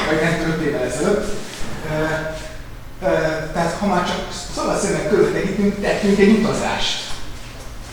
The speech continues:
Ö, de jobb, ha utána távcsőre teszünk ezt az utazást. Miért jobb? Ha egy szabad szemet tek-, tekintenénk a Clavius kráterre,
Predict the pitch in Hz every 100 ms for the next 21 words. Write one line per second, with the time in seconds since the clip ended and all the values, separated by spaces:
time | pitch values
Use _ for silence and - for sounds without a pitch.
0 | - - - - - 151 151 147 147 -
1 | - - 175 202 - 175 175 - 180 -
2 | 185 165 151 131 131 131 135 131 131 139
3 | 131 - 202 196 - 160 156 - 139 180
4 | 175 180 - - - - - 156 160 233
5 | - - 175 151 151 175 165 - - 190
6 | 190 185 147 147 135 170 165 135 127 123
7 | 143 135 - 113 110 131 156 135